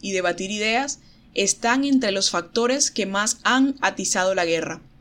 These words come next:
Un asunto que no solo ha sido un impedimento para el reconocimiento de ciertas responsabilidades en el marco del conflicto,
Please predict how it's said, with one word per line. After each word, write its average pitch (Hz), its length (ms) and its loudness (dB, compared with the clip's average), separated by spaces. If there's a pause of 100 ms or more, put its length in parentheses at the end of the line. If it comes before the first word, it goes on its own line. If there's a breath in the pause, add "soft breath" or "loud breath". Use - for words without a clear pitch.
(760 soft breath)
Un 233 160 2
asunto 262 400 6
que 233 120 -2
no 196 100 0
solo 240 260 4
ha 233 40 2
sido 233 280 0
un 226 100 0
impedimento 214 680 0
para 185 160 2
el 180 80 -4
reconocimiento 175 760 -2
de 196 120 -2
ciertas 190 440 0
responsabilidades 175 1000 -2
en 185 80 -4
el 165 100 -8
marco 160 280 -4
del 175 140 -4
conflicto, 208 640 -4